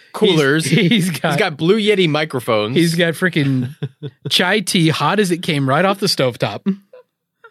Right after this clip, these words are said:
Speaker 2: it's been there for an hour and a half. <laughs>
Speaker 1: That's fucking Yeti, man.
Speaker 2: Yeti nest.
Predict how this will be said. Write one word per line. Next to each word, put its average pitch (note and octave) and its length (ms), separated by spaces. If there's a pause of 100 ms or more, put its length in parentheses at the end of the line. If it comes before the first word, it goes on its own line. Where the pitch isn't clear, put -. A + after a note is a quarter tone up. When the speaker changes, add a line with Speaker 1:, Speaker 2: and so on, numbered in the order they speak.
(480)
Speaker 2:
it's G#3+ 80
been B3 160
there A3 160
for E3+ 180
an C#3+ 60
hour F#3+ 300
and D3 60
a D3 60
half. B3+ 420 (520)
<laughs> - 400
Speaker 1:
That's - 260
fucking A2+ 320
Yeti, G#2+ 320
man. F2 220 (120)
Speaker 2:
Yeti A#2 240
nest. F3 380